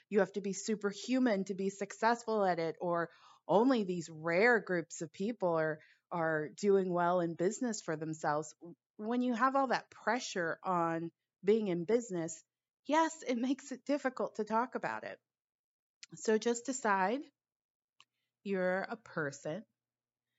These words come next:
and you're earning money in a job that you designed or created for yourself in a business you designed and created for yourself. That's it. You don't have to be special to succeed.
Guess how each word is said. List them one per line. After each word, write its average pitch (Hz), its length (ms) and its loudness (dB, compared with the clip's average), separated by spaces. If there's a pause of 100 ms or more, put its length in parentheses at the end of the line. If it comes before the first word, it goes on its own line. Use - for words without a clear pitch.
(640)
and 196 180 -2
you're 185 200 -4
earning 175 320 -2
money 180 280 -2
in 214 80 -4
a 254 80 -2
job 175 460 -2 (360)
that - 140 -4
you 175 220 -4
designed 202 680 -2 (180)
or 190 100 0
created 180 480 -6
for 220 140 -2
yourself 247 560 -2 (320)
in 180 120 0
a 180 80 -2
business 165 680 -4 (320)
you 156 200 -8
designed 170 680 -4 (100)
and 170 180 -6
created 156 380 -6
for 160 120 -6
yourself. 160 440 -10 (520)
That's 170 300 -4
it. - 160 -10 (1900)
You 214 120 2
don't 208 200 2
have 180 260 -4
to 190 100 -4
be 175 140 -8
special 160 540 -6
to - 180 -14
succeed. - 640 -14